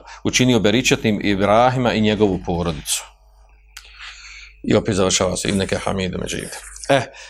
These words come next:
znači, ovo je ta forma koja se uči, e, kojom se donosi salavat u, u, u, kod nas, kako mi zovemo, tehijatu. A onda imamo razilaženje učenjaka, poznato razilaženje, e, između četiri mezheba, da li je učenje salavata rukn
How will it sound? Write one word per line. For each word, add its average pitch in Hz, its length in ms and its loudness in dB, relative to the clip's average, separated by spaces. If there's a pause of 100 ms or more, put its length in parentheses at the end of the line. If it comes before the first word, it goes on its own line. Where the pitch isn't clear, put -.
znači, 113 260 0
ovo 170 160 6
je 120 100 2
ta 123 200 6
forma 120 540 2 (280)
koja 104 220 2
se 101 180 0
uči, 117 680 0
e, 95 720 2
kojom 110 160 2
se - 120 -2
donosi 107 300 0
salavat 101 460 2
u, 98 40 -4
u, - 500 -4 (600)
u, - 80 -12
kod 104 200 2
nas, 95 160 0
kako 92 180 -4
mi 90 80 0
zovemo, 92 220 2
tehijatu. - 580 -6 (640)
A - 120 4
onda 156 200 6
imamo 147 260 6
razilaženje 117 500 4
učenjaka, 110 500 2
poznato 95 500 0
razilaženje, 95 600 2
e, 82 280 2
između 92 300 0
četiri 117 240 2
mezheba, 113 440 4 (680)
da 113 220 2
li 139 100 4
je 120 80 4
učenje 120 340 0
salavata 98 840 2 (760)
rukn 139 580 2